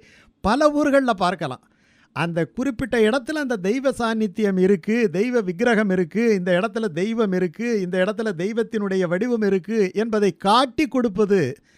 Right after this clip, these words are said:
அந்த இடத்துல போய் பசு பால் சொரியும். அப்ப நமக்கு இறைவனை காட்டி கொடுப்பது எது என்று சொன்னா பசு. இறைவனே குடிகொண்ட இடம் என்று சொன்னாலும் பசு. அதை, அதுதான் செல்வம் என்னட்டு பேர். வள்ளுவர் சொல்றாரு இல்லையா,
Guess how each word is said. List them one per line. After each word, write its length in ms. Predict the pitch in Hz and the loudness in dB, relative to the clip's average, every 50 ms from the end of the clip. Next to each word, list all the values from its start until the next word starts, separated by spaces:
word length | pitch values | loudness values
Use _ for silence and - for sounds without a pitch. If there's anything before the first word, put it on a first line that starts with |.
| _ _ _ | _ _ _
அந்த 180 | 156 165 170 | -2 2 4
இடத்துல 320 | 165 185 226 220 190 240 226 | 4 4 2 0 0 -2 0
போய் 200 | 180 208 233 226 | 0 0 -2 -2
பசு 400 | - - 175 160 - 254 220 - | 0 -2 -2 -2 -2 -6 -6 -4
பால் 280 | - 151 160 185 196 - - - | -2 0 0 0 -2 -4 -8 -8
சொரியும். 320 | 147 143 147 127 113 - _ _ _ _ _ _ _ _ _ _ _ _ _ _ _ _ _ | -8 -8 -8 -10 -12 -16 _ _ _ _ _ _ _ _ _ _ _ _ _ _ _ _ _
அப்ப 280 | - 170 185 - 285 | -2 0 2 4 4
நமக்கு 520 | 262 196 185 269 285 - - 330 320 254 160 | 4 4 2 2 0 0 0 -2 0 0 2
இறைவனை 540 | 165 208 269 294 339 339 330 302 311 285 269 | 4 6 6 6 6 4 2 2 2 0 0
காட்டி 340 | - 240 254 240 - 277 | 2 2 2 2 0 -6
கொடுப்பது 460 | 220 262 254 233 226 185 240 233 240 220 | -4 -4 -4 -4 -2 -2 -2 0 2 2
எது 220 | 214 220 247 254 | 2 2 2 0
என்று 200 | 240 220 226 214 | -2 -2 -2 -4
சொன்னா 280 | - 220 220 247 285 - | -4 -4 -4 -4 -4 -6
பசு. 560 | - - 185 196 - - 269 277 254 - - _ _ _ _ - | -4 -2 -2 -2 0 -2 -4 -4 -4 -4 -10 _ _ _ _ -12
இறைவனே 760 | 120 120 156 190 226 233 233 226 233 233 240 254 262 269 269 | -6 -4 -2 0 2 2 2 0 0 0 0 0 -2 -2 -4
குடிகொண்ட 600 | - 226 214 247 240 233 240 240 240 226 247 233 | -8 -8 -8 -4 -2 -2 -2 -2 -2 -2 -2 0
இடம் 340 | 190 180 185 208 226 233 202 | 0 2 0 0 -2 -2 -6
என்று 240 | - 202 220 214 208 | -8 -8 -4 -4 -4
சொன்னாலும் 540 | - 202 202 185 196 180 175 175 214 262 196 | -6 -6 -8 -6 -4 -2 -2 -2 -4 -6 -6
பசு. 360 | - 160 156 - - 151 - _ _ _ _ _ _ _ _ _ _ _ _ _ _ _ | -6 -8 -6 -6 -10 -14 -16 _ _ _ _ _ _ _ _ _ _ _ _ _ _ _
அதை, 180 | - 147 165 160 | -6 -4 -2 -2
அதுதான் 400 | 156 156 160 226 226 240 285 277 | 0 -2 -2 -2 -2 -4 -4 -6
செல்வம் 560 | - - - - 240 285 320 330 359 359 359 | -10 -8 -2 -2 0 0 0 -2 -4 -4 -4
என்னட்டு 220 | 320 302 269 202 214 | -4 -4 -2 -4 -4
பேர். 300 | 160 180 151 135 - _ _ _ _ _ _ _ _ _ _ _ _ _ _ _ _ _ _ _ | -4 -4 -6 -6 -8 _ _ _ _ _ _ _ _ _ _ _ _ _ _ _ _ _ _ _
வள்ளுவர் 380 | 104 120 160 240 262 247 240 - | -8 -6 -4 0 0 0 0 0
சொல்றாரு 320 | 214 202 196 226 214 214 | -4 -2 0 0 0 0
இல்லையா, 520 | 208 190 196 190 185 185 208 226 202 127 | 0 -2 -4 -4 -2 -2 -4 -4 -8 -10